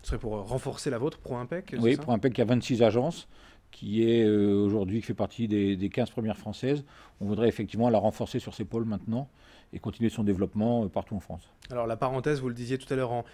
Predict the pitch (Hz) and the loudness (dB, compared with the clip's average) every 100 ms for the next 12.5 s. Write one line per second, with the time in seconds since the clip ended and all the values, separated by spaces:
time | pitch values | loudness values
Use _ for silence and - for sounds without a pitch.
0 | - - - - 143 - 147 135 185 160 | -20 -20 -20 -10 -8 -4 -2 0 -2 -4
1 | 143 131 143 131 - 127 131 123 123 - | -4 -4 -4 -6 -4 -4 -2 -2 -4 -6
2 | 160 196 - - - - 113 113 117 120 | -6 -6 -10 -20 -18 -8 -4 -4 -4 -6
3 | - 139 131 - 123 117 117 - 123 147 | -8 -10 -10 -6 -4 -4 -6 -10 -4 -2
4 | 135 127 190 165 143 131 135 120 131 127 | -2 0 -2 2 2 2 2 -2 -4 -4
5 | 123 143 139 117 - 113 117 120 - 180 | -4 0 0 -2 -8 -8 -4 -4 -4 -6
6 | - 165 143 170 - - - - - - | -4 -2 0 0 -2 -14 -20 -20 -16 -6
7 | 156 143 123 - 143 127 127 131 - 143 | -4 0 0 0 -2 -2 -2 -4 -8 -8
8 | 151 - 185 175 175 147 160 220 214 165 | -8 -6 -6 0 0 0 -2 -2 -2 0
9 | 143 131 131 139 175 170 139 - - - | 2 2 4 4 6 4 4 -2 -10 -20
10 | - - 147 147 156 143 131 135 147 - | -14 4 10 12 12 12 8 8 6 6
11 | 151 - 139 139 131 147 143 - 120 113 | 4 4 0 2 4 4 2 2 -2 -2
12 | 107 131 120 117 107 | 4 6 6 2 0